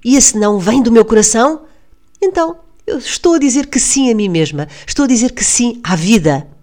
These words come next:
Lembra-te sempre de que tu és a prioridade da tua vida e manter o teu compromisso com as tuas prioridades definidas por ti é fundamental para estares ao leme da tua vida,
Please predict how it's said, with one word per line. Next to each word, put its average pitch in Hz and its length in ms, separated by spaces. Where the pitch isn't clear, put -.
Lembra-te 220 300
sempre 143 360
de 226 100
que - 120
tu 269 300
és 240 320
a 202 80
prioridade 175 580
da 160 120
tua 165 160
vida 143 360
e 262 80
manter 247 200
o 220 80
teu 277 200
compromisso 220 520
com 208 120
as - 120
tuas 285 260
prioridades 233 540
definidas 226 380
por - 140
ti 240 360
é 240 100
fundamental 254 1080
para 208 100
estares 170 360
ao 165 100
leme 190 280
da 214 100
tua 214 180
vida, 151 360